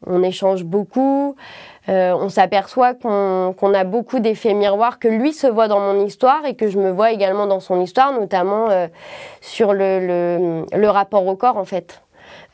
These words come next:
Euh, arrivé à la grève, du coup, comme je disais tout à l'heure, j'étais plus du tout autonome. Donc, euh, on me faisait mes douches, euh, on me faisait absolument tout, euh, ce qu'il, lui, vit actuellement. Et, euh, bah, malheureusement, lui, il peut rien y faire, euh,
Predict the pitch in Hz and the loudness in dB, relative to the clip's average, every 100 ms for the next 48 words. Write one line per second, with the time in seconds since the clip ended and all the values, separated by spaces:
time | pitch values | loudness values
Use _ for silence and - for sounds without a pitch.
0 | 190 175 170 170 175 175 190 190 185 196 | -2 2 2 0 -2 2 4 4 0 0
1 | 226 185 175 226 226 196 175 180 180 170 | -2 -4 -4 -2 2 0 0 -2 -4 -2
2 | 208 196 240 196 190 165 226 196 196 214 | -4 -4 -6 -4 -6 -4 -4 -4 -2 -2
3 | 202 202 196 254 294 196 - - - - | 0 0 0 0 -2 -10 -16 -18 -20 -6
4 | 185 180 175 185 175 170 170 175 180 - | -2 -2 0 0 2 0 0 -2 -4 -2
5 | 185 180 180 185 202 247 247 247 - - | 0 2 2 0 -2 -2 -2 -6 -10 -16
6 | _ - - - 185 180 175 165 180 - | _ -20 -20 -6 -2 0 0 -2 -4 -2
7 | 180 185 175 - 202 190 190 190 214 320 | 0 2 0 -2 0 0 0 -2 0 0
8 | 381 _ - - - _ 180 180 170 165 | 0 _ -20 -20 -20 _ 0 2 0 -2
9 | 160 165 165 - 226 208 240 277 240 202 | -4 -6 -10 -2 0 2 0 0 -2 -2
10 | 254 233 226 233 196 180 165 _ _ _ | 0 0 0 -2 0 -2 -6 _ _ _
11 | - 156 196 220 214 180 175 175 175 175 | -8 -2 0 2 0 0 0 0 0 0
12 | 175 214 233 220 233 214 208 185 208 208 | 0 0 0 0 -4 -2 0 2 2 0
13 | 202 - 220 233 202 185 175 175 175 170 | -2 0 2 2 0 -2 0 -2 -2 -2
14 | 165 165 | -4 -4